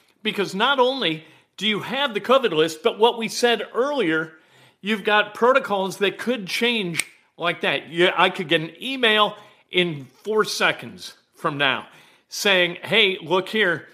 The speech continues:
the quarantine is now down from ten days to five," and all of a sudden all the calculus changes, and you've got Quenton Nelson back. And you've got, uh, you're gonna have Kemoko Turay, Mark Glowinski,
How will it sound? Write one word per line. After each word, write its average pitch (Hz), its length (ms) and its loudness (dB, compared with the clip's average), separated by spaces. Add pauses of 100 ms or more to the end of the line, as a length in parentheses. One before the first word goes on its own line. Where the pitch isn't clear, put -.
(260)
the 156 120 -4
quarantine 208 920 -4 (540)
is 165 280 -2
now 214 180 2
down 185 340 -2
from 170 200 -10
ten 196 180 -4
days 165 280 2
to 147 100 -18
five," 185 420 2 (420)
and 190 160 2
all 196 300 2
of 214 60 -6
a 196 60 -8
sudden 214 260 0
all 196 140 4
the 170 80 -4
calculus 180 600 -6
changes, 190 720 -2 (640)
and 185 160 0
you've 185 160 -4
got 202 240 4
Quenton 196 300 -6
Nelson 156 420 -2
back. 120 400 -6 (560)
And 180 320 2
you've 175 360 -2
got, 185 340 0 (720)
uh, 165 40 0
you're 175 400 0
gonna 226 240 2
have 165 220 2
Kemoko 180 400 0
Turay, 156 520 0
Mark 170 280 -2
Glowinski, 151 800 -2